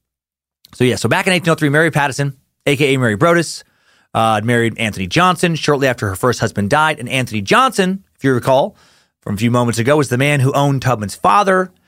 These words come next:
And now their, you know, quote-unquote property is combined, which allows Tubman's parents, Benjamin and Ritt, to meet. So that's probably the, the, the kind of long story of how her parents met, and the two would soon wed.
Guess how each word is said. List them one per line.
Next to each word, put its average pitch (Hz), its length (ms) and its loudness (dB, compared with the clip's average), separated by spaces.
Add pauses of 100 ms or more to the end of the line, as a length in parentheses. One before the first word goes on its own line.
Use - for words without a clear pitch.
(220)
And 127 100 0
now 143 160 4
their, 127 320 2
you 127 80 -4
know, 113 120 0
quote-unquote 139 600 2
property 170 480 0
is 120 80 0
combined, 147 560 0
which 120 140 -2
allows 143 500 0 (160)
Tubman's 143 460 0
parents, 170 480 0
Benjamin 139 500 0
and 107 160 -4
Ritt, 127 300 0
to - 100 -10
meet. 117 320 -4 (540)
So - 100 -20
that's 165 140 0
probably 143 240 0
the, 107 240 2
the, - 240 -4
the 127 100 -6
kind 170 380 -2
of 120 80 -2
long 120 200 0
story 113 300 0
of 92 60 -4
how 113 180 0
her 104 100 -2
parents 95 360 -4
met, 101 260 -4
and 107 100 -8
the 104 40 -4
two 131 180 0
would 110 140 -2
soon 107 260 -2
wed. 95 380 -4